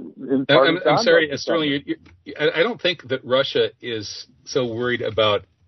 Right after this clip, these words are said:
Speaker 2: an invasion per se as an invasion, uh, preceded by a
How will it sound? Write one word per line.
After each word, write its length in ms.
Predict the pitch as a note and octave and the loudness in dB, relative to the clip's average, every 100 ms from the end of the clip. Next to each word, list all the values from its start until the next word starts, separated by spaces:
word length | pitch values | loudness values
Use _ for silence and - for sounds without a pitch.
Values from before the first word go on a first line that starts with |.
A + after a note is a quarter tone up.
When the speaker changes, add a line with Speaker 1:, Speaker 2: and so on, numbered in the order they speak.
| _ - | _ -10
Speaker 2:
an 100 | G#2+ | -8
invasion 500 | G#2 F#2+ B2+ C3 G#2 | -4 0 2 0 -4
per 180 | F#2 G#2 | -6 -6
se 420 | - C3+ B2 A2 | 0 2 4 2
as 160 | A2 G#2+ | 0 -4
an 100 | G#2 | -6
invasion, 520 | F#2+ A#2 A2 A2 F#2+ - - _ - | -2 -2 0 -4 -6 -14 -20 _ -14
uh, 300 | G#2 G2 F#2+ - | -8 -6 -6 -2
preceded 680 | - - - G#3+ F3+ A2 - _ | -2 0 0 2 2 0 -4 _
by 480 | G#2+ A2+ A2 G#2+ A2 A#2+ | -2 0 0 0 -2 -4
a 280 | A2+ A#2 | -6 -6